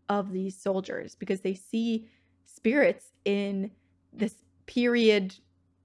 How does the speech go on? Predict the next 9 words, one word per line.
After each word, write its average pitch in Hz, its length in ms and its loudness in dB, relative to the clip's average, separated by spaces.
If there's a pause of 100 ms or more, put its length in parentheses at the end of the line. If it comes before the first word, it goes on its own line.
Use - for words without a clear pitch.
appropriate, 240 560 4
like, 196 180 -8
period 208 400 0
clothing, 190 540 -4 (300)
red 220 400 4
coats, 220 460 0 (360)
like, 226 160 -20
soldiers' 214 640 0 (440)
uniforms. 220 760 0